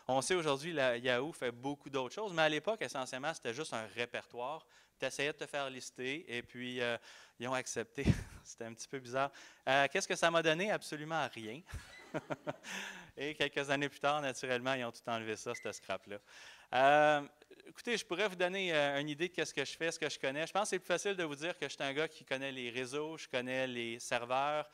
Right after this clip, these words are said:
J'ai travaillé dans le corpo, j'ai travaillé en P M E, j'ai travaillé à mon compte. Euh, je sais comment faire des sites web. <laughs> On peut pas, euh, dire quelque chose de plus général que ça.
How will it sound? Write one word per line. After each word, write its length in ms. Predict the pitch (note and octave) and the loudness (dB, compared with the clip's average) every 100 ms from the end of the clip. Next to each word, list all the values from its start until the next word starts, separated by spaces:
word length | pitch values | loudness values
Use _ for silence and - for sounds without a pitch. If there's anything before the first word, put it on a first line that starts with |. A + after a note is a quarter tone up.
| - - - _ | -18 -20 -20 _
J'ai 160 | A2 B2 | -6 -4
travaillé 240 | B2+ C#3 | 0 2
dans 100 | C#3+ | 2
le 60 | C3 | 0
corpo, 440 | C3+ - D#3+ D#3+ | -2 -2 -4 -4
j'ai 120 | C#3+ | -4
travaillé 240 | B2+ B2+ C3+ | -2 0 0
en 100 | C3 | -2
P 140 | C3+ | -2
M 200 | B2 B2 | -2 0
E, 180 | C3+ C#3+ | 0 -2
j'ai 100 | C3 | -4
travaillé 300 | - B2+ B2+ | -4 -2 0
à 60 | C3 | 0
mon 200 | B2 A#2 | -2 -4
compte. 460 | D3 D3+ D3+ D3 | 0 0 -2 -6
Euh, 260 | B2+ B2 B2 | -6 -4 -4
je 80 | - | -6
sais 120 | - | -8
comment 220 | D#3+ D3+ | -4 -2
faire 160 | C#3+ D3+ | 0 -2
des 120 | C#3+ | -4
sites 220 | - C3+ | -6 -8
web. 420 | - D3+ G3+ A3 F3+ - C3 - | -2 0 0 -4 -6 -6 -8 -12
<laughs> 380 | - - - _ | -20 -20 -20 _
On 100 | A#2+ | -6
peut 140 | B2+ | -6
pas, 280 | A#2+ D3 C#3+ | -4 -2 0
euh, 120 | B2+ A#2+ | -2 -2
dire 220 | B2+ C#3 | -6 -6
quelque 160 | B2 | -8
chose 140 | C#3 B2+ | -6 -6
de 60 | |
plus 200 | A#2 B2+ | -8 -10
général 580 | A#2 A2+ B2+ B2 B2+ C3 | -10 -8 -6 -4 -4 -6
que 100 | B2 | -10
ça. 240 | A2+ C#3+ | -12 -14